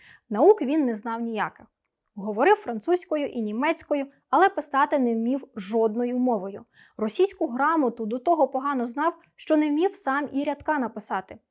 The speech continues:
Арифметики Бібіков зовсім не знав. На силу я привчив його переводити цілі числа з асигнацій на срібло,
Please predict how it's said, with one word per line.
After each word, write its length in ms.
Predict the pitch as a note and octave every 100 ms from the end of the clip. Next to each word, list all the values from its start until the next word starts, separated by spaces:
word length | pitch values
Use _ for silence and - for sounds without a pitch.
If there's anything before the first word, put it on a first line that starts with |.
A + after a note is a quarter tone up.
| _
Арифметики 720 | - A#3+ A#3 D4 G4 F4+ -
Бібіков 520 | A3 A#3+ C#4+ D#4 D#4+ -
зовсім 500 | G#3 A#3 A3 - B3
не 100 | C4+
знав. 260 | C4+ F3 - _ _ _ -
На 100 | A3+
силу 260 | A#3 G4
я 160 | E4+ C#4+
привчив 440 | C#4+ C4+ - E4+
його 240 | D#4+ B3 D4
переводити 680 | C#4+ C4+ C#4+ D#4+ D4 - C4+
цілі 360 | - C#4+ A3+
числа 460 | G3+ D4 F4 - A#3
з 100 | -
асигнацій 640 | A#3 A3+ A#3+ C4+ A#3 - A#3
на 120 | C4
срібло, 420 | - C4 G#3 -